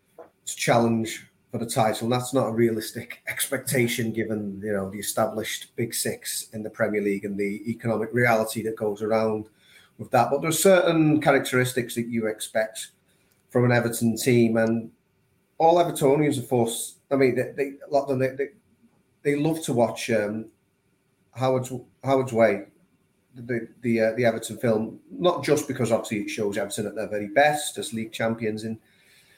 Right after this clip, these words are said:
in, in the mid eighties, but th-, those players, whether they were successful or not, they embodied the characteristics of what Evertonians would expect to see from, from their, their side. And I don't see that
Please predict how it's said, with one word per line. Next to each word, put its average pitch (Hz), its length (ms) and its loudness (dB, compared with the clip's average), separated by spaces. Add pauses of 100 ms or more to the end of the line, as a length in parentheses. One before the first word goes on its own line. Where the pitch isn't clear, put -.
(200)
in, 123 200 0
in 135 140 2
the 131 80 2
mid 127 220 4
eighties, 139 600 0 (360)
but 151 180 2
th-, 185 220 6
those 180 220 4
players, 190 400 4
whether 170 200 4
they 170 220 4
were 156 80 0
successful 170 540 0
or 143 120 8
not, 147 260 4
they 143 140 6
embodied 143 400 2
the 139 80 0
characteristics 143 1040 0
of 123 120 -6
what 120 160 2
Evertonians 135 960 0
would 135 120 0
expect 127 420 0
to 127 80 -8
see 123 200 0
from, 117 460 -2 (220)
from 120 360 -2
their, 120 220 2 (260)
their 120 160 0
side. 135 520 4 (520)
And 139 140 4
I 139 80 0
don't 180 340 2
see 175 320 0
that 127 380 2